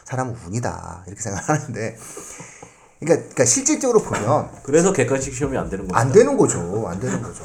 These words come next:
Speaker 1: 안 되는 건데, 근데 시-, 사실상 이제 보면, 우리가 이제 보면 수학이다라고 하는 것을 놓고 본다라고 얘기했을 때 그 수학이라고 하는 그 교과 과목에 대한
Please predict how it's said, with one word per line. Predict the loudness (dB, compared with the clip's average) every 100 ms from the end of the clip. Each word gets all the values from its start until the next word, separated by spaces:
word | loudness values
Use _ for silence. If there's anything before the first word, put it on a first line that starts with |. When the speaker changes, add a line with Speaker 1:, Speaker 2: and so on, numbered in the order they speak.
| -16 -14
Speaker 1:
안 | -10 -4
되는 | -4 -4
건데, | -4 -4 -4 -6 -14 -20 -20 -20 -4
근데 | -4
시-, | -2 -4
사실상 | -2 0 2 2 0
이제 | -2
보면, | -4 0 0 -2 -6 -8
우리가 | -6 -6
이제 | -6 -8 -10
보면 | -10 -8 -8 -8 -10 -20 _ -12
수학이다라고 | 2 4 6 4 4 4 0
하는 | -2
것을 | -6 -8 -10
놓고 | -8 -8 -8
본다라고 | -8 -10 -10 -12
얘기했을 | -14 -12 -12 -12
때 | -8 -8 -10
그 | -10 -6
수학이라고 | -4 2 4 4 4 0 0
하는 | -2 -4 -6
그 | -6 -8
교과 | -6 2 2
과목에 | 2 0 0 2 0
대한 | -2 -4